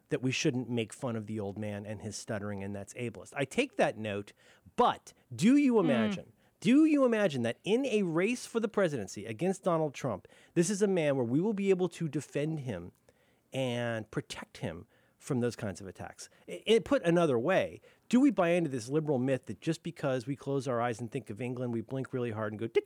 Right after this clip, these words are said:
Speaker 1: tick, tick, we can make something magically happen? That's magical thinking. They're gonna tear this guy apart. Vulnerability number two, sorry to say it, uh, Hu-, Hunter and Burisma. It's, it's,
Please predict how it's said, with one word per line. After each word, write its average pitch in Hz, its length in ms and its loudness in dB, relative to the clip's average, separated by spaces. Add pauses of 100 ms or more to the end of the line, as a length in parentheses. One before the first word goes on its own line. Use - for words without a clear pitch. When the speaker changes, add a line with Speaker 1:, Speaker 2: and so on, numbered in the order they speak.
Speaker 1:
tick, - 120 0 (120)
tick, 415 180 0 (120)
we 160 100 4
can 165 160 0
make - 140 0
something 139 320 -2
magically 117 340 -2
happen? 120 280 -4
That's 156 200 0
magical 117 460 -4
thinking. - 340 -12 (340)
They're 131 100 -2
gonna 113 140 -2
tear 107 200 -6
this 107 140 -6
guy 95 140 -4
apart. 95 340 -8
Vulnerability 113 480 -4
number 127 220 -4
two, 233 280 -4 (180)
sorry 127 200 -2
to 147 40 -6
say 240 200 -4
it, - 120 -6 (1040)
uh, 113 320 -4
Hu-, 127 180 -8 (100)
Hunter 135 180 -6
and 143 80 -6
Burisma. 151 320 -8 (880)
It's, - 240 -14
it's, 160 220 -6